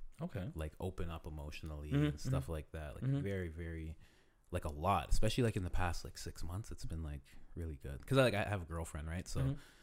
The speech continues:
Speaker 2: I haven't, uh, I haven't done mushrooms and been, like, around a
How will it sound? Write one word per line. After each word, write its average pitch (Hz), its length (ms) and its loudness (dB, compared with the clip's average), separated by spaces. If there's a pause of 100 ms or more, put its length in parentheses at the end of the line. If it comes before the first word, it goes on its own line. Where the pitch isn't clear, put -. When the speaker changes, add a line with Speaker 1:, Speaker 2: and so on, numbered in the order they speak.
(500)
Speaker 2:
I 90 40 -2
haven't, 87 420 -2
uh, 73 240 -2 (440)
I - 40 -4
haven't 104 280 -2
done 90 200 -2
mushrooms 78 540 -6
and 78 100 -10
been, 78 140 -8
like, 65 180 -12
around 76 420 -8
a - 180 -8